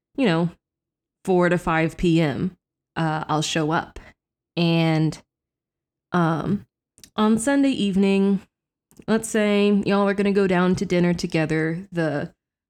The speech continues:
um, the dining hall has just opened back up, so you can, uh, you know,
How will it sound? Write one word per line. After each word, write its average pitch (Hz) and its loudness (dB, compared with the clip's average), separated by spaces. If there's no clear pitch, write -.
um, 156 -2
the 202 -2
dining 185 2
hall 175 2
has 165 0
just 170 -2
opened 170 2
back 165 0
up, 170 0
so - -4
you 165 0
can, 165 0
uh, 165 -4
you 214 0
know, 170 -2